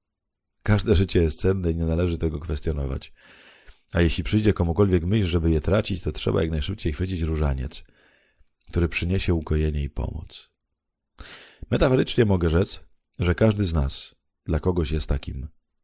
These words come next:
różańcem. Mam na imię, i tu jest prawdziwe imię, ale proszę, żeby ojciec zmienił moje imię na inne. Wiem, że ojciec dobierze imię o wiele bardziej pasujące do tej historii.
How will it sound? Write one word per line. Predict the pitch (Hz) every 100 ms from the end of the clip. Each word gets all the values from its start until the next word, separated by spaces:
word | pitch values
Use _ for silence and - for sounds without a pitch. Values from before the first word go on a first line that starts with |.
| _
różańcem. | - 73 67 71 - - - _ _ _ _ _ _ _ _ _ - - - - -
Mam | 110 147
na | 143
imię, | 139 117 98 113 131 120 _ _ _ _ _ _ _ _ _ _ -
i |
tu | -
jest | 92 82
prawdziwe | 85 76 80 73
imię, | 67 69 76 - _ _ _ _ _ _ _ _ _ - -
ale | 90
proszę, | 90 107 104
żeby | 98 92
ojciec | 101 98 87
zmienił | 78 92 95 82
moje | 76 76 76
imię | - 80
na | 76
inne. | 76 80 67 62 58 - _ _ _ _ _ _ - - - - _ _ -
Wiem, | 170
że | 139
ojciec | 131 - 113
dobierze | 104 98 123 107
imię | - 117 120 110
o | 95
wiele | 107 104
bardziej | 82 104 92
pasujące | 92 92 - 90 95 95
do | 82 87
tej | 90
historii. | 80 82 - 95 78 65 62 -